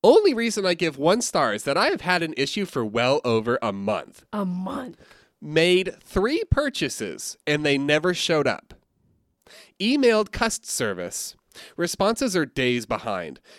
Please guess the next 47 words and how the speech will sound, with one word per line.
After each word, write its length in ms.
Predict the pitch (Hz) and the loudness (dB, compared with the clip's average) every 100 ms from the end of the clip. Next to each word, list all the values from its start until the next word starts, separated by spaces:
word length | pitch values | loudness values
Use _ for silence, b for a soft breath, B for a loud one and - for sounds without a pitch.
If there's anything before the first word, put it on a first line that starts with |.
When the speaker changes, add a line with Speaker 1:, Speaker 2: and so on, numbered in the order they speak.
| b | b
Speaker 1:
It 120 | 262 | -2
is 100 | 320 | 0
still 380 | - - 277 311 | -2 -4 0 2
not 200 | 196 131 | 0 0
resolved. 540 | 107 107 92 55 - - b b | -4 -6 -6 -8 -14 -20 b b
It 100 | 269 | 2
is 160 | 403 - | 4 4
an 60 | 359 | 0
addictive 460 | - 127 151 226 | 0 -4 -4 -2
and 160 | 175 117 | -2 -4
fun 260 | - 120 127 | -2 -2 -2
game. 420 | 107 95 131 180 B B B | -4 -4 -4 -10 B B B
I 100 | 269 | 2
would 140 | 440 381 | 4 4
revise 440 | 233 175 190 202 | 2 2 0 0
review 300 | 170 147 160 | -2 0 2
to 100 | 165 | 2
four 320 | - - 156 147 | 0 -2 0 0
stars 380 | - 160 143 101 | 0 0 0 -4
if 120 | - | -6
my 160 | 113 110 | -4 -2
issue 300 | 131 - 113 | -4 -2 -2
were 160 | 104 | -2
resolved. 460 | 92 107 110 101 85 | -4 -2 -2 -2 -4
Speaker 2:
My, 80 | - - _ b b b b | -10 -14 _ b b b b
but 120 | 277 | -4
just 260 | 294 679 - | 0 0 -2
four. 440 | 392 453 392 202 190 _ B B B 220 | -4 0 2 0 -4 _ B B B -2
Speaker 1:
If 180 | 208 | 0
not 280 | 214 277 220 | 0 0 0
fixed 280 | - 220 - | -2 -2 -2
soon, 340 | - 165 196 - | 0 0 0 0
I 140 | 160 | 0
will 140 | 208 311 | 0 0
delete 440 | 185 143 135 139 | -2 -2 -4 -4
app." 340 | 113 107 - - - _ _ _ _ _ _ _ b b b b b b b | -2 -2 -4 -20 -20 _ _ _ _ _ _ _ b b b b b b b
So 220 | - 302 | -8 -6
the 160 | 330 254 | -6 -4
issue 260 | 381 - 466 | -6 -4 -2
Speaker 2:
Damn 260 | 427 523 466 | 2 4 4
Speaker 1:
here 220 | - - | 2 0
Speaker 2:
it, 40 | 403 | 2
Mike. 440 | 494 370 302 - | 2 2 -4 -14
How 240 | - 427 480 | -2 0 0
could 180 | 494 370 | -2 -10
you 80 | |
do 120 | 294 | 2